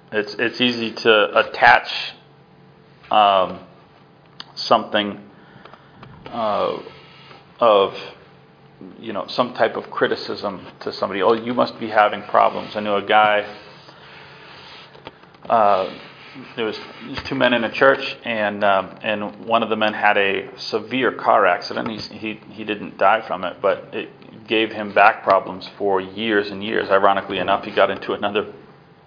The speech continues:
uh, car <laughs> accident, and it kind of fixed the problem. It was like doctors couldn't fix it. It was like, it was strange. It was, it was almost like Job. It was like years. He had back problems, and a car accident fixed it.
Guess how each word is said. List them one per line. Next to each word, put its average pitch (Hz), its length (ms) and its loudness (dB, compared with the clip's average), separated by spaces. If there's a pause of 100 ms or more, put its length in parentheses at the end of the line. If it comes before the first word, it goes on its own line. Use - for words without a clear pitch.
(680)
uh, - 120 -12
car - 240 4
<laughs> - 40 0
accident, - 520 2
and 98 80 -4
it 87 120 -6
kind 131 220 2
of - 180 -4
fixed - 260 -4
the 117 60 -2
problem. 110 600 4
It - 100 -4
was 113 160 -8
like 110 160 2 (100)
doctors 104 400 2
couldn't 104 280 -4
fix 101 200 -8
it. 90 60 2
It 95 40 2
was 101 120 -2
like, 104 120 0 (260)
it - 80 6
was 147 200 4
strange. 143 380 2
It - 80 -2
was, 113 240 -2 (500)
it 127 80 8
was 151 160 8
almost 156 340 6
like 120 180 4
Job. 127 280 6
It - 80 -2
was 110 220 -2
like 107 220 2
years. 110 480 4
He 110 120 -2
had 107 420 2
back 123 240 8
problems, 104 340 2
and 113 160 0
a - 100 -12
car 117 200 8
accident 104 460 -2
fixed - 260 -2
it. - 160 -4